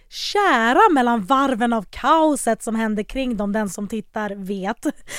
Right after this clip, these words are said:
Eh, men, eh, det känns som att de ändå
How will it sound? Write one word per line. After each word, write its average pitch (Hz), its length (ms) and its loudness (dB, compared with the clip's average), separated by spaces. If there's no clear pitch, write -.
Eh, 240 320 2
men, 254 480 4
eh, 240 560 0
det 277 180 0
känns 294 380 -2
som 277 120 0
att - 200 -2
de 226 500 0
ändå 254 640 0